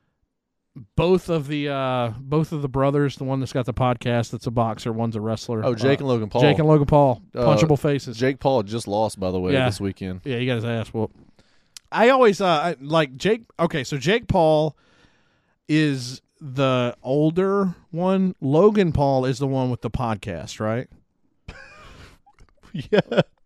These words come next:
Speaker 1: So, so Logan, I actually enjoy his podcast. I, I, I think it's funny.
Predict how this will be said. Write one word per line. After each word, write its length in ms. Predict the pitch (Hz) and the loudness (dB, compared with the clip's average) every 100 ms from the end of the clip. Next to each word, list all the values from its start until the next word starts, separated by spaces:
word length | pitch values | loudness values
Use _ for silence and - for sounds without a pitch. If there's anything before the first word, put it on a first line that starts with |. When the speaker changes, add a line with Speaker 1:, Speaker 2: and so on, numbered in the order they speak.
| - | -10
Speaker 1:
So, 360 | - 190 160 | -2 -2 -2
so 240 | 135 180 175 | -2 2 4
Logan, 400 | 160 226 247 165 | 6 4 4 -2
I 220 | 147 196 294 | -2 0 0
actually 260 | - 185 | 0 0
enjoy 300 | 151 131 196 151 | 0 -2 -2 -2
his 140 | 117 | -4
podcast. 720 | 139 151 123 107 98 98 - _ 120 | -4 -4 -4 -6 -4 -6 -10 _ -8
I, 80 | 127 143 | -4 -4
I, 160 | 139 139 | -2 -4
I 20 | |
think 180 | 175 160 | -2 -4
it's 120 | 113 | -8
funny. 380 | - 127 104 | -8 -6 -6